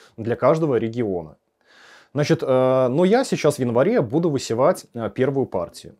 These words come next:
Значит, буду использовать покупные семена. А, у меня это сорт «Подарок Молдовы» называется. Это, э, ранний сорт перца. Э, чем более ранний сорт, тем, естественно, урожай будет, э, более ранним. Значит, э,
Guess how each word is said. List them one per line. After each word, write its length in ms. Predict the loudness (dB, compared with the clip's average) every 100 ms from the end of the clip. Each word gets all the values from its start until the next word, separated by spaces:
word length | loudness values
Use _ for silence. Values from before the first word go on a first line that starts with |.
| -12
Значит, 340 | -6 -6 -8 _ _ -8
буду 280 | 0 2 2
использовать 540 | 2 6 6 6 0
покупные 520 | 0 -2 -2 -2 -2
семена. 480 | -2 0 2 0 -2 -6 -20 -2
А, 160 | 2
у 100 | 2
меня 380 | 2 0 0 0
это 320 | 0 2 0 0
сорт 380 | 2 2 2 2
«Подарок 440 | 4 6 4 2
Молдовы» 520 | -2 -2 -4 -6 -8 -10
называется. 640 | -4 -2 0 0 0 -2 -2
Это, 460 | 0 0 2 2 0
э, 420 | -10 -6 -4 -2 2
ранний 300 | 2 2 -2
сорт 320 | -2 -2 -4
перца. 500 | -6 -6 -6 -16 -18 _ _ _
Э, 440 | -6 -4 -2 -2 -6
чем 400 | 0 2 2 0
более 240 | 2 4
ранний 340 | 4 2 -2 -6
сорт, 380 | -2 -2 -4
тем, 240 | -6 -2 -2
естественно, 500 | -2 -2 -2 -2 -6
урожай 520 | -4 -4 0 2 0
будет, 360 | -2 -6 -6 -6
э, 200 | -8 -8
более 420 | -4 0 2 2 0
ранним. 500 | -4 -4 -6 -18 -20 _ _ -20 -20 -20 -20 -20 _ _
Значит, 280 | -4 0 0 2
э, 340 | 2 4 2